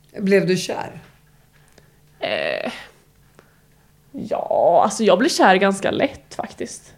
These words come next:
Speaker 2: Ja, det blev jag. Eh, han, han är ju en otrolig, alltså, men jag var ju typ kär i han redan innan. Det var ju därför jag nämnde <laughs> hans namn. För att han var så himla härlig. Alltså han, han är väldigt, väldigt lik mig på många sätt.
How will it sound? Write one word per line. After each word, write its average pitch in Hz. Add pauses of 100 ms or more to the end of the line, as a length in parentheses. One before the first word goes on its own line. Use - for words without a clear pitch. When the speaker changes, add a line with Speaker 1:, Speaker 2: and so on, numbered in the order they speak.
Speaker 2:
Ja, -
det 359
blev 466
jag. 214 (640)
Eh, 247
han, 226
han 240
är 247
ju 208
en 196
otrolig, 294
alltså, 240 (180)
men 214
jag 185
var 247
ju 330
typ 208
kär 180
i 190
han 185
redan 175
innan. 202
Det 220
var 220
ju 196
därför 208
jag 247
nämnde 226
<laughs> -
hans 311
namn. 269 (380)
För -
att -
han 254
var 214
så 190 (200)
himla 170
härlig. 190
Alltså 226
han, 226 (220)
han 247
är 214
väldigt, 196
väldigt 180
lik 196
mig -
på 202
många 185
sätt. 196